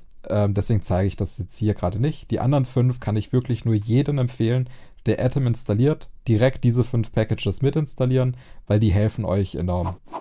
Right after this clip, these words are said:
So, das erste, wie gesagt, geht um WordPress. Ich benutze WordPress sehr oft für Kundenprojekte, für private Projekte, für meine Homepage und deswegen ist das sehr praktisch.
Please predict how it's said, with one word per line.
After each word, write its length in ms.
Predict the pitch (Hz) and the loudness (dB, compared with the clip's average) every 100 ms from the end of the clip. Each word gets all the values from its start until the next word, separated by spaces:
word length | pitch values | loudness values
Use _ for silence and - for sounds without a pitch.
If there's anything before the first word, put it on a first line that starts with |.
| - _ _ _ _ _ _ _ _ - - - - | -14 _ _ _ _ _ _ _ _ -16 -16 -12 -2
So, 200 | 104 92 | -2 -2
das 160 | - - | -6 -2
erste, 480 | 131 135 143 135 - | -2 0 -2 -2 -4
wie 80 | 104 | -2
gesagt, 340 | 92 90 107 | 0 0 0
geht 160 | 104 95 | -2 -2
um 120 | 95 | -2
WordPress. 540 | 92 90 - - - - | 0 0 -2 -6 -10 -6
Ich 160 | 113 | -4
benutze 340 | - 131 127 123 | 2 2 2 2
WordPress 400 | 117 123 127 123 | 2 2 0 0
sehr 120 | 104 | 0
oft 120 | 113 | 0
für 100 | 95 | -2
Kundenprojekte, 680 | - 127 120 120 113 - 113 | 0 0 2 0 0 0 -4
für 200 | - 98 | -2 -6
private 460 | - 110 104 110 110 | -2 0 2 0 -2
Projekte, 540 | - 110 104 107 107 - - - | -2 -2 -2 -2 -2 -4 -18 -2
für 140 | 117 | 2
meine 180 | 98 82 | 2 2
Homepage 500 | 98 110 110 110 110 - - - - - | 0 0 2 2 2 -4 -16 -20 -20 0
und 280 | 107 110 107 | 4 4 4
deswegen 340 | 107 117 120 | 2 2 0
ist 100 | 101 | 2
das 120 | 104 | 0
sehr 160 | 101 90 | 0 0
praktisch. 480 | - 92 - 80 | 0 -2 -2 -6